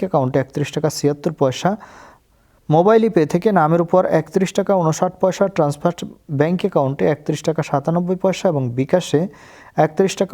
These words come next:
ঊননব্বই পয়সা করে রেট পাবেন। ইউআর পে থেকে নামের উপর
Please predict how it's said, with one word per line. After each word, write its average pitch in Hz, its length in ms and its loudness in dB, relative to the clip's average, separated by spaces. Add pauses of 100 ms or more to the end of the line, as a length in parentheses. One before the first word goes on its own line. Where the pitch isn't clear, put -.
ঊননব্বই 165 480 0
পয়সা 156 280 -2
করে 135 240 0
রেট 120 220 -2
পাবেন। 107 220 -4 (920)
ইউআর 180 300 4
পে 185 160 2
থেকে 147 200 0 (140)
নামের 147 260 2
উপর 185 180 2